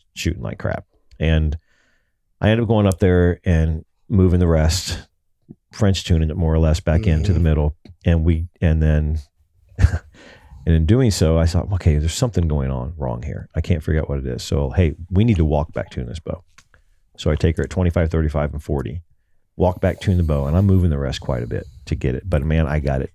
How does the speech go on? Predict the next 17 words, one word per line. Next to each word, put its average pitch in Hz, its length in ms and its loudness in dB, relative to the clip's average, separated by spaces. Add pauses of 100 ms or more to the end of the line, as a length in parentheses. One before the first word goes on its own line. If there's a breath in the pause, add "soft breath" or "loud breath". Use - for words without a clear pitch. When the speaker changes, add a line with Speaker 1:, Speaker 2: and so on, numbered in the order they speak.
Speaker 1:
dead 69 220 -2
nuts, 71 280 -8
straight - 440 -2
line, 80 300 2
right 76 320 -2
down 87 180 2
the 78 60 -2
middle, 76 200 0
top 73 280 -4
to - 60 -6
bottom. - 300 -10 (800 loud breath)
Go 101 100 0
back 101 260 2
there, 104 200 2
shoot 90 220 -2
one 95 180 0
broadhead, 98 540 2